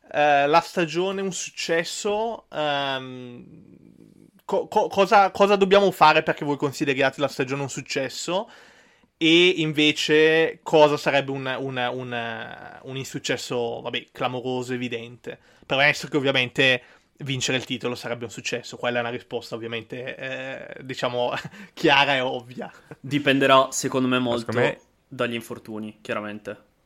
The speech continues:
Speaker 2: da come si svilupperà la stagione da
Speaker 3: Chiaramente.
Speaker 2: quel punto di vista. Per me un successo sarebbe arrivare alle finals, vincere il titolo sarebbe il sogno, chiaramente. Eh, un successo sarebbe arrivare alle finals, è molto più, più, diciamo, fattibile e concreto.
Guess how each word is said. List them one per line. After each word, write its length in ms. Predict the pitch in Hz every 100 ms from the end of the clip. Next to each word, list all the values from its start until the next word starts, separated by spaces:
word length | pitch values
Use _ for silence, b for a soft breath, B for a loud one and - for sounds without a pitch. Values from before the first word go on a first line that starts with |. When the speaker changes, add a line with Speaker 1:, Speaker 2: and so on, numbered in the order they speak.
| _
Speaker 2:
da 180 | 117 117
come 200 | 123 120
si 80 |
svilupperà 400 | 117 117 117 120
la 80 | 117
stagione 320 | 104 95 95 110
da 80 |
Speaker 3:
Chiaramente. 40 | 110
Speaker 2:
quel 80 | 113
punto 240 | 120 117 113
di 80 |
vista. 460 | 107 104 - 104 - _
Per 180 | - 123
me 160 | 131 143
un 140 | 143
successo 560 | 131 127 - 120 - 123
sarebbe 520 | - 113 110 110 110
arrivare 360 | 107 110 110
alle 80 | 110
finals, 600 | - 113 117 127 127 -
vincere 300 | 120 113 107
il 60 | 110
titolo 240 | 113 113
sarebbe 360 | 104 104 107 110
il 180 | - -
sogno, 520 | - 107 107 113 113
chiaramente. 600 | 110 107 107 110 120 120 B B B B
Eh, 200 | 120 117
un 140 | 117
successo 460 | 117 - - 127 131
sarebbe 300 | 127 117 120
arrivare 280 | 117 117 117
alle 120 | 117
finals, 680 | - 127 131 131 135 - -
è 120 | 127
molto 420 | 120 127 131 131
più, 1080 | 127 117 117 113 110 110 107 107 107 107 107 _ _ _
più, 140 | - 127
diciamo, 420 | 127 - 139 131
fattibile 540 | 131 135 - 135 139 127
e 40 |
concreto. 720 | 127 120 113 113 104 - -